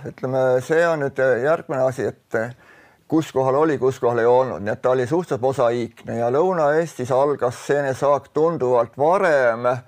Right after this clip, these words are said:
kuna seal oli vihma, hoogusid natuke rohkem. Mõnel pool, kus oli poolteist kuud, ei tulnud tilka vihma, noh, sinna jäi ta ikkagi augusti lõppu alles see seente tulemine.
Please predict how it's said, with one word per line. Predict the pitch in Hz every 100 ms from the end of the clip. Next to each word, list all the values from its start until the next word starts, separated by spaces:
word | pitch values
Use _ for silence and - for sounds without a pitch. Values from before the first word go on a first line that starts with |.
| - - - _
kuna | - 127 120
seal | 147 147 135
oli | 123 131 120 120 120 113
vihma, | 165 160 - 131 127 120
hoogusid | 123 143 151 135 - 123 120 104
natuke | 123 127 123 117
rohkem. | 123 120 127 - - 101 117 - _ - - - _ _ -
Mõnel | 139 165 135
pool, | 131 131 127
kus | 127 123 131
oli | 123
poolteist | 135 165 160 113 123
kuud, | - 160 151 135
ei | 120
tulnud | 127 127
tilka | 151 156 - 120
vihma, | 131 165 - - 120 120 120 -
noh, | 127 131
sinna | - 123 120
jäi | 120 120
ta | 120
ikkagi | 117 120 117
augusti | 120 135 120 120
lõppu | 127 135 - 113
alles | 107 107
see |
seente | 110 120 113
tulemine. | 107 117 113 90 69 67